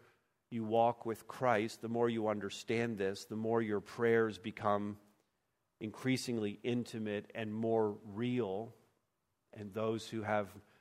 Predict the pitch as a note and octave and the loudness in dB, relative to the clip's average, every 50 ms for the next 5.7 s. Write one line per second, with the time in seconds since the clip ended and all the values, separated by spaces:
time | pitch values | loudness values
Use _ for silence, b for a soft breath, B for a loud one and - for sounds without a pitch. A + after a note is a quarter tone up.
0 | b b b b b _ _ - G#2+ G#2+ A2 A2+ A#2+ A#2+ A#2+ A2+ A2+ A2+ A2+ A2 | b b b b b _ _ -10 -6 -2 2 4 4 4 4 2 2 2 2 4
1 | G#2+ G#2+ A2+ A2+ A2+ A#2 A#2 A2+ A2 G#2+ G#2 G2+ G2+ G2+ G#2 G#2+ G#2+ G2+ G2 G2+ | 4 4 4 4 4 4 2 2 0 -2 -2 -2 -2 -2 -2 -2 -2 -4 -4 -4
2 | G#2 G#2 A2 A2 A2 A2 A2 G#2+ G#2 G#2+ G2+ - - G2+ F#2+ G2 G2+ G#2+ A2 G#2 | -2 0 2 2 2 0 0 0 -2 -2 -4 -6 -6 -4 -2 0 0 0 0 0
3 | G#2 G2+ F#2+ F#2+ G2+ F#2+ G2+ G2 G2+ G#2 G2+ F#2+ F2+ F#2 G2+ G#2+ G#2+ G#2 - - | 0 0 0 0 0 -2 -4 -4 -4 -4 -4 -4 -4 0 0 0 0 0 -4 -8
4 | G#2+ G2+ - - - G#2+ G2+ G2+ - - - G#2 G#2 G#2+ A2 G#2 G2 G2 G2 G2 | -12 -12 -12 -8 -4 -2 -2 -2 -4 -6 -6 -6 -4 -4 -4 -4 -6 -6 -6 -4
5 | G2+ G#2 A2 A2 F2+ F#2 F2+ F2+ F2 - - - - | -4 -4 -4 -4 -6 -8 -10 -10 -10 -14 -16 -16 -18